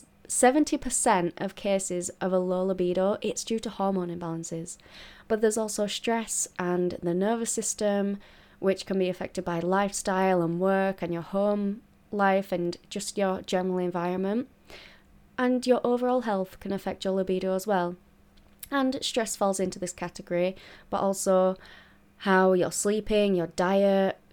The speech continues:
caffeine, immunity, and any other underlying health problems or medications can affect our libido. So yes, it can ta-,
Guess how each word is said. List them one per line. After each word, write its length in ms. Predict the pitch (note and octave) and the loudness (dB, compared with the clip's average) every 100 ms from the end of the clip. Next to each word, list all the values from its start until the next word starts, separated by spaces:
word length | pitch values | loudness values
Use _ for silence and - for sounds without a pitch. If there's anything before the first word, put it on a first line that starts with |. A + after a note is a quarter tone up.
| - | -12
caffeine, 680 | - G3 - G3+ G3+ F#3+ F#3+ | -6 -6 -2 0 2 2 0
immunity, 840 | F3+ F3+ G3 F#3+ F#3+ F#3 F#3 F3+ F3 - - - | 0 0 0 -2 -2 0 2 2 -2 -12 -20 -10
and 220 | - F#3 F3+ | -2 -2 2
any 240 | F#3+ G3 G#3+ | 2 4 4
other 260 | G#3 G#3 G#3 | 4 4 4
underlying 580 | G3+ G#3 G3 G3 F#3+ F#3+ | 0 2 2 2 2 0
health 320 | G#3 G#3 - | -2 -4 -6
problems 680 | G#3+ G#3 G3+ G3 G3 G3 - - | -6 0 2 2 0 -2 -6 -4
or 240 | F3 F3 | -2 0
medications 800 | G3 F3+ F3 - A3 A#3+ B3+ B3 | 2 0 -2 -6 -4 -4 -4 -6
can 140 | - B3 | -6 -6
affect 300 | B3 B3+ - | -6 -6 -4
our 100 | A#3 | -2
libido. 540 | A#3 A#3+ A#3 A#3 A#3 - - - - - - _ _ _ _ _ _ _ - | -2 -2 0 0 -2 -6 -20 -20 -20 -20 -20 _ _ _ _ _ _ _ -4
So 320 | - C4+ C4+ | 6 8 8
yes, 360 | A#3 A3+ F#3+ - | 6 4 2 -2
it 140 | - | -2
can 220 | A#3+ A#3 | 0 0
ta-, 220 | A#3+ C4 | 0 -4